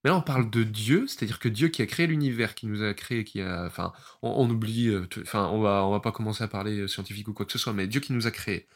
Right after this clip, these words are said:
Dieu qui a créé tout, le ciel, la terre, tout ça. Euh, on lui désobéit tout le temps, et par amour pour nous et pour nous enseigner le bon chemin, il descend sur terre, il se fait homme,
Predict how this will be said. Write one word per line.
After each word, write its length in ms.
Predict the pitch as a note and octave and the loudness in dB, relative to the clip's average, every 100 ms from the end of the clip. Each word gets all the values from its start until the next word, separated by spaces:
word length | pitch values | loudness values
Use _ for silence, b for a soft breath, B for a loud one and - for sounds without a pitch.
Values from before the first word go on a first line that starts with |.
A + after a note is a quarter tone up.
| b b - | b b -10
Dieu 80 | B2 | 0
qui 100 | A#2 | 0
a 40 | |
créé 240 | - G2+ | 2 0
tout, 180 | - D#3+ - _ _ | 0 -6 -8 _ _
le 180 | - B2 | -4 -2
ciel, 280 | - G2 | 0 0
la 100 | G2+ | 0
terre, 240 | A2 F2+ - | 0 -4 -6
tout 100 | - | -8
ça. 200 | - - _ _ _ _ - - _ _ - | -8 -10 _ _ _ _ -16 -16 _ _ -12
Euh, 120 | - | 0
on 100 | C#3+ | 4
lui 140 | C3+ B2 | 4 2
désobéit 520 | A#2+ A#2+ A#2 A#2+ A#2+ | 0 2 4 4 2
tout 120 | C3 | -2
le 60 | A2 | -2
temps, 280 | D3+ B3+ _ _ _ _ _ - | -2 -4 _ _ _ _ _ 0
et 320 | C#3 B2+ - _ _ _ | 0 0 -4 _ _ _
par 260 | A#2+ A#2+ C3+ | 2 4 4
amour 360 | D#3 E3+ - | 6 4 2
pour 200 | - D3 | 0 2
nous 100 | D3 C#3 | 4 4
et 40 | |
pour 160 | - A#2 | 2 0
nous 160 | A#2 | 2
enseigner 400 | A#2+ - B2 A#2+ | 0 -2 0 2
le 80 | A2+ | 0
bon 220 | A2 C3 | 0 0
chemin, 380 | C#3+ - G2 F3+ _ _ _ _ _ _ _ _ _ _ _ _ | -2 -6 -10 -10 _ _ _ _ _ _ _ _ _ _ _ _
il 120 | B2 A2+ | -8 0
descend 260 | D#3 F3 | 2 2
sur 220 | - B2+ - | 0 -4 -6
terre, 260 | F#2+ A2 - | -8 -8 -8
il 80 | A#2+ | -6
se 140 | - | -6
fait 260 | G#2+ - - | -4 -4 -4
homme, 300 | - B2+ D#3+ | 0 0 0